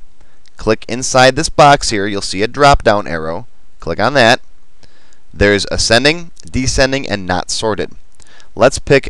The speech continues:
ascending, and now run the query.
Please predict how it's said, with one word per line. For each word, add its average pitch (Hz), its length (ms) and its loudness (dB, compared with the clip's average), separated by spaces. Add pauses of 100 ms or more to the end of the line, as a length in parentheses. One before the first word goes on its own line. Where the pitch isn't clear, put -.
(120)
ascending, 101 580 2 (2250)
and 113 160 2
now 101 320 2
run 90 280 -4
the 101 60 -4
query. 104 380 0